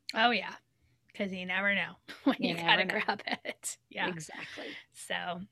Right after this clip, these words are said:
Speaker 1: that was my low. How about you, Tanya?
Speaker 2: I was just gonna do a, a short and sweet high
Speaker 1: Yay.
Speaker 2: because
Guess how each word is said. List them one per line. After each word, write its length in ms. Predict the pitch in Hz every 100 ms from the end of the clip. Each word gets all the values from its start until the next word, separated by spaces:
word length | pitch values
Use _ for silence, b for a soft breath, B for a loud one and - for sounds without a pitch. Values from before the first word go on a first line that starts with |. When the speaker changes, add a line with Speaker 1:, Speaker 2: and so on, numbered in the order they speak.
| _ -
Speaker 1:
that 160 | 359 392
was 220 | 392 -
my 120 | 359
low. 460 | 320 254 233 226 247 -
How 140 | 269
about 260 | 262 262 226
you, 140 | 214
Tanya? 580 | 208 190 190 190 185 190 B B B B
Speaker 2:
I 120 | 302 392
was 120 | 415
just 120 | 339
gonna 140 | 302 262
do 160 | 262
a, 160 | 247 214
a 100 | 233
short 300 | - 294 262
and 100 | 240
sweet 320 | - 247 -
high 460 | - 226 175 175 226 - 247
Speaker 1:
Yay. 360 | 392 403 247 196
Speaker 2:
because 360 | 202 - -